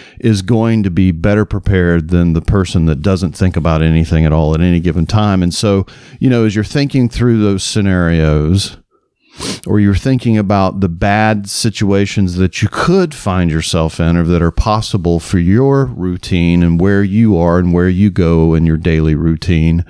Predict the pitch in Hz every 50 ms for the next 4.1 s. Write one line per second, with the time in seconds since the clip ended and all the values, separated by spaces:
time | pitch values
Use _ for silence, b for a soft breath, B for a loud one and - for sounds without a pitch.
0 | B B B B B B B B - - 135 147 147 135 117 110 110 107 - -
1 | 117 110 104 101 92 90 87 78 87 85 82 82 85 87 - - 82 78 85 80
2 | 80 78 80 76 80 85 82 82 80 - - 78 76 76 80 85 78 78 87 98
3 | 104 - _ - - 113 92 85 87 87 80 82 85 101 101 92 85 76 76 80
4 | -